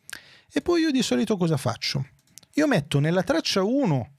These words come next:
entrambe le voci, nella traccia due metto soltanto la mia e nella traccia tre metto soltanto quella dell'interlocutore.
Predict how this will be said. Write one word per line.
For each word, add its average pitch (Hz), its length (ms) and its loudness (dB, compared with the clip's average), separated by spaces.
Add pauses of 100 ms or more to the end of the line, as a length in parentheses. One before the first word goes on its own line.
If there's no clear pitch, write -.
entrambe 180 640 2
le 143 100 0
voci, 117 440 -6 (600)
nella 269 340 2
traccia 202 340 0
due 160 500 0 (360)
metto 170 540 0
soltanto 147 720 0
la 123 100 0
mia 127 400 -2 (400)
e 233 100 0
nella 311 240 2
traccia 208 420 0
tre 139 220 0
metto 220 280 -2
soltanto 151 560 0
quella 135 280 0
dell'interlocutore. 139 1080 0